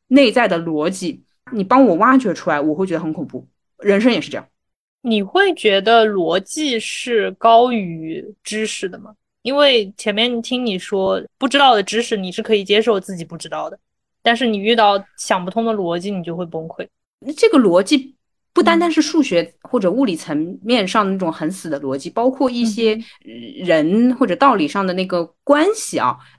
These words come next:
Speaker 1: 首先我把这个统称为是我们俩现在要讨论的逻辑，
Speaker 2: 嗯，
Speaker 1: 然后是否高于的话，
Speaker 2: 嗯。
Speaker 1: 我认为不，我认为他们是，
Speaker 2: 嗯。
Speaker 1: 都是很重要的存在。
Speaker 2: 嗯。
Speaker 1: 然后我之所以会被那个给吓哭是，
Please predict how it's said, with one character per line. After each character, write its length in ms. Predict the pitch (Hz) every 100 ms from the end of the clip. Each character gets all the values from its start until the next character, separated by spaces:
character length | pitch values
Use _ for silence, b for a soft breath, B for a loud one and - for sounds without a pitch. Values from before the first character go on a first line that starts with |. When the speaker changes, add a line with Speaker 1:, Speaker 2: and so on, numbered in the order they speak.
| _
Speaker 1:
首 180 | - 190
先 180 | 185 294
我 120 | 294
把 140 | 196 190
这 120 | 240
个 80 | 202
统 260 | 190 156 131
称 160 | 208
为 120 | 175
是 140 | 143 160
我 180 | 139 123
们 140 | 131 151
俩 200 | 120 -
现 140 | - 185
在 40 |
要 120 | 156
讨 160 | - 123
论 120 | 160
的 80 | 139
逻 160 | 123
辑， 140 | 175 220
Speaker 2:
嗯， 240 | 208 196
Speaker 1:
然 120 | - 202
后 120 | 214 202
是 160 | - 392
否 160 | 190
高 220 | 165 247 277
于 100 | 175
的 100 | 175
话， 140 | 190
Speaker 2:
嗯。 80 | 165
Speaker 1:
我 120 | 143
认 200 | 220 202
为 220 | 160 143 -
不， 280 | - 330 - _ _ _ _ _ _
我 140 | - 180
认 180 | 262 262
为 380 | 180 170 185 -
他 120 | -
们 140 | 269 262
是， 240 | 254 214
Speaker 2:
嗯。 60 | 196
Speaker 1:
都 140 | 302
是 160 | 311 214
很 160 | 151
重 180 | 185 262
要 160 | 160 -
的 120 | -
存 200 | - 135
在。 180 | 214 214
Speaker 2:
嗯。 220 | 220 214
Speaker 1:
然 120 | 180 180
后 120 | 262
我 140 | 185
之 200 | - 381
所 140 | 381 196
以 60 |
会 160 | 156 240
被 240 | 240 208
那 220 | 247 302
个 140 | 208 160
给 300 | 147 - - _ _
吓 500 | - - 339 240 123 -
哭 280 | - 269 285
是， 420 | - 247 185